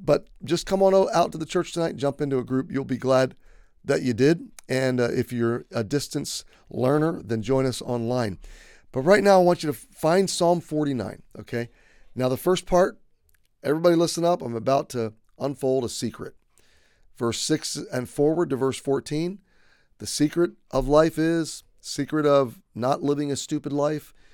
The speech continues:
is don't trust in your wealth. Because when you die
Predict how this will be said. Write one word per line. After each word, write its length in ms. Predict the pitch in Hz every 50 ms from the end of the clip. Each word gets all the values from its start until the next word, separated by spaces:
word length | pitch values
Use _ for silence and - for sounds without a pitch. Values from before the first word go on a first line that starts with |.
| - _ _ -
is 120 | 87 82
don't 360 | 85 101 123 131 151 - -
trust 480 | - - 131 123 131 135 - - - - - -
in 240 | 120 120 123 123 117
your 160 | 113 113 110
wealth. 540 | 98 101 101 98 - - - - - _ _ _ _ _ _ _ _ _ _ _ -
Because 240 | - - 113 98
when 160 | 98 117 120 147
you 80 | 160
die 480 | 143 139 127 123 123 123 120 123 120